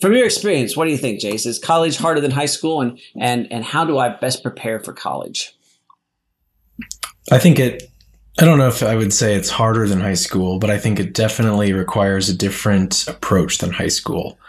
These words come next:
Speaker 2: Um, so speaking from my experience, I was homeschooled. And so a lot of, um, not only high school, but elementary and middle school was, um, reading textbook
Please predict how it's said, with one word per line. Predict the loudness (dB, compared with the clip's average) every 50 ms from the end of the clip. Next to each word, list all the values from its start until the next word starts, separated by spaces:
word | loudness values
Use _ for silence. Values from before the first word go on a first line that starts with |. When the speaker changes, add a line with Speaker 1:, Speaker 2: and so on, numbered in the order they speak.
| -20 -18 -16 -16 -16 -16 -18 -20 -14 -4 2
Speaker 2:
Um, | 4 4 4 4
so | 2 2
speaking | 0 0 2 2 2 2 2
from | 0 0 0
my | 2 2 2 2
experience, | 0 -2 -2 0 0 0 2 2 2 2 2 0 0 0 -2 -4 -4 -8 -12 -16 -16 -18 -6 0
I | 2 4
was | 4 4 4 4
homeschooled. | 4 2 2 2 0 -2 0 0 0 0 0 0 0 -2 -4 -6 -8 -16 _ -20 -8 -2
And | 0 2 2 4 2 2 2 0 0 0
so | 0 0 0 0
a |
lot | 0 0 0 0 2 2
of, | 2 2 2 0 0 -2 -4 -8 -12 -12 _ 0
um, | 2 2 4 4 2 2 2 2
not | 2 2 2
only | 2 2 2 2 2 2 2 2 0 -2 -2
high | 0 2 2
school, | 2 2 2 2 2 2 2
but | 2 2
elementary | 2 2 2 2 2 2 2 0 0 0 2 2
and | 2 2
middle | 2 2 2 0
school | 0 0 0 0 0 0 2 0 0 -2 -4 -6 -10 -12 -12 -12 -14 -16 -18 -18 -20 -20 -4 2
was, | 4 6 6 6 6 6 4 4 2 2 0 0 0 -2 -2 -4 -6 -8 _ -4
um, | -2 0 0 -2 -2 -6 -8 -10 -14 _ _ 2
reading | 4 4 4 4 4 2 2
textbook | 2 0 0 0 -2 -2 0 0 0 0 0 -4 -8 -12 -12 -14